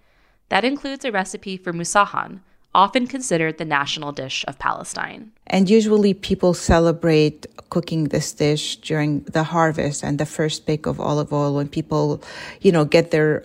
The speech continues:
Speaker 2: olive oil fresh during the harvest, which takes place, uh, in October, November of every year. People, uh, love to make, uh, this dish because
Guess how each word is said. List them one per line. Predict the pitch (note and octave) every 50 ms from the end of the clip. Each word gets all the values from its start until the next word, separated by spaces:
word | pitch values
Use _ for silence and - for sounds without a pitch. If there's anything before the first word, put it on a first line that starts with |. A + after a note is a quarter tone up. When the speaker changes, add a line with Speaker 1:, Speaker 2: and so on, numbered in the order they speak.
| - _
Speaker 2:
olive | - E3 E3+ E3+ E3+ E3 -
oil | D#3 D#3+ D#3 D#3+
fresh | D3+ - - - D3+ D#3+ D#3 -
during | - - - D#3+ D#3 D#3 D3+
the | D3+ D3+
harvest, | - - F3 E3 D#3+ D#3 E3 D#3+ D#3+ D#3 - - -
which | D3 - - -
takes | - E3 C#3+ C#3 - -
place, | - - D#3 D3+ D3 D3 D3 D3+ C#3+ - - - -
uh, | D3 C#3+ C#3 C#3 - -
in | - D3
October, | - - - - - D#3+ D3+ D3 D3
November | C#3+ C#3+ C#3 C#3+ D#3+ F3 F3+ F3+ F#3 F3+
of | E3+ D#3+
every | E3 E3+ E3 E3+ E3+
year. | E3 D#3+ E3 E3 D#3+ D#3+ D#3+ D#3 D#3+ - - - - - - - - -
People, | F#3 F3 - F3+ D#3+ D#3+ D#3 D#3 D3+ - -
uh, | - D#3 D#3 D3+ D3
love | D3 D#3 D#3 D#3+ D#3+ - -
to | - F3+ D3+
make, | D3+ D3+ D3 D3+ C#3+ - _ - -
uh, | - D3+ D3+ C#3+ C#3+ D3 D3
this | C#3+ - C#3 D3+ - - -
dish | - D#3 C#3+ D#3 D#3 - - -
because | - _ D#3 D3+ - - D3+ D3+ D3+ D3 D3 D3 C#3+ C#3+ C#3+ - - - -